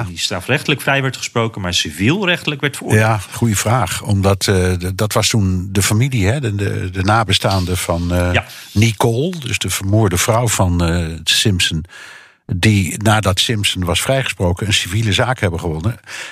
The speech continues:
Speaker 2: En dan is de bewijslast anders. Dan is de, de, dus in, in het strafrecht is het beyond reasonable doubt, hè, om iemand te veroordelen. Ehm, maar in,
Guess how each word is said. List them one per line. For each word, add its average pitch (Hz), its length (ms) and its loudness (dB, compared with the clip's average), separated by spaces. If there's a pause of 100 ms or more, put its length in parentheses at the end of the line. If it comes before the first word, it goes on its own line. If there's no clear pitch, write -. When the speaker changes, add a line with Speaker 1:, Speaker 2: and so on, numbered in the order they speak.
(140)
Speaker 2:
En 113 220 4
dan 135 240 2
is 139 180 2
de 117 120 0
bewijslast 113 680 0
anders. 92 460 -2
Dan 104 220 0
is 120 340 0
de, 101 360 2
de, 98 240 -2 (380)
dus 98 240 2
in, - 280 -2
in 104 120 0
het 98 100 2
strafrecht 135 680 0
is 113 140 2
het 95 200 -2
beyond 135 500 2 (100)
reasonable 113 640 0
doubt, 90 420 -2
hè, 180 220 -2
om 104 220 0
iemand 95 280 2
te - 80 -4
veroordelen. 82 640 0 (760)
Ehm, 90 400 4 (580)
maar 110 320 4
in, 120 340 2